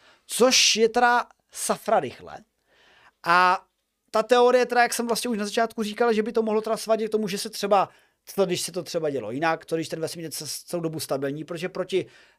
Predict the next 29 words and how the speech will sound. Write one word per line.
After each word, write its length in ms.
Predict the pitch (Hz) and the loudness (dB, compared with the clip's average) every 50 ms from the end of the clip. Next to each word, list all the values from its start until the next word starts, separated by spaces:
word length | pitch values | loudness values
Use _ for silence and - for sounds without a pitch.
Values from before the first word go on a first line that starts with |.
| _ _ _ _ _ _ | _ _ _ _ _ _
těch 240 | - 196 196 - - | 0 0 0 0 0
sedm 240 | - 190 185 196 185 | -6 -8 -8 -8 -8
set 100 | - 202 | -8 -8
až 100 | 185 - | -8 -6
pět 160 | - 208 - | -6 -8 -8
set 100 | - 185 | -8 -8
milionů 240 | 190 190 190 190 185 | -4 -2 -2 -2 -2
let 140 | 190 185 185 | -4 -6 -4
po 100 | 196 185 | -4 -4
velkém 240 | 185 180 - 180 160 | -4 -4 -4 -6 -6
třesku 340 | - 214 208 214 - - - | -4 -4 -6 -6 -8 -12 -12
a 60 | - | -12
dneska 540 | 147 156 202 226 208 - - - - - - _ _ _ 131 | -6 -2 0 0 0 0 -4 -8 -10 -12 -12 _ _ _ -14
to 100 | - 170 | -12 -10
nejsou 440 | 170 165 165 165 170 170 170 - 269 | -8 -4 -2 -2 -2 -2 -4 -6 -6
zas 220 | 220 214 151 - | -6 -6 -8 -8
takový 260 | - 127 - - 120 117 | -12 -12 -12 -10 -12 -10
rozdíly. 500 | 127 123 117 117 110 98 90 98 208 _ _ _ _ _ _ _ _ _ _ _ _ _ _ _ - | -10 -10 -10 -10 -10 -10 -10 -12 -14 _ _ _ _ _ _ _ _ _ _ _ _ _ _ _ -4
A 120 | 131 160 | -2 0
nebo 200 | 214 254 247 294 | 0 0 0 0
to 100 | - 277 | -2 -2
bylo 180 | 247 277 277 254 | 0 2 0 0
právě 320 | - - 247 247 247 254 | 0 0 0 2 2 2
naopak, 420 | 247 233 220 220 - - 117 113 120 | 0 -2 -4 -4 -4 -6 -6 -6 -6
že 300 | 127 160 165 147 123 - _ _ _ _ | -2 0 0 0 0 -4 _ _ _ _
po 120 | - 175 180 | -6 -4 -2
tom 140 | 220 220 175 | 0 2 2
velkém 280 | 185 208 208 269 262 | 2 0 0 -4 -6
třesku 560 | - - 220 196 - - - 131 123 185 202 | -4 -4 -4 -4 -4 -6 -8 -6 -6 -6 -8